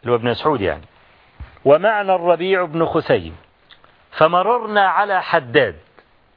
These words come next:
فقام عبد الله ينظر حديده في النار،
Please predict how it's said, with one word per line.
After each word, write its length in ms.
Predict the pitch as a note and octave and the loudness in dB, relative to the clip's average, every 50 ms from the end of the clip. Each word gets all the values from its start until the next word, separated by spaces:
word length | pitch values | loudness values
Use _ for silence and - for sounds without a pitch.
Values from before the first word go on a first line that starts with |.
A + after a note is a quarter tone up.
| _ _ _ _ _ _ _ _ | _ _ _ _ _ _ _ _
فقام 440 | - D3 C3+ - G3 G#3+ G#3+ G3+ G3+ | 0 0 2 4 2 2 2 2 0
عبد 260 | F#3 E3+ E3 D3+ C#3 | -2 -2 -2 -2 -2
الله 320 | D#3 D3+ D#3 F3 F#3 F3+ D#3 | -2 2 2 2 2 2 0
ينظر 680 | D#3 E3 F3+ F#3+ F#3 F3 D3+ E3 F3+ F3+ F#3 F#3+ F#3 G3 - - | 0 0 0 0 0 -2 -2 0 0 0 0 -2 -4 -8 -12 -12
حديده 760 | - - C#3 C3 B2+ D3+ E3 D#3+ D3 D3 D3+ C3+ D3 D3+ | -4 0 0 0 2 0 -2 0 2 2 0 0 -2 -6
في 140 | C3+ - C#3+ | -6 -4 -4
النار، 460 | B2+ B2+ C3 C#3 C3 A#2+ G#2 F2+ E2 | -2 0 2 2 2 0 -2 -6 -8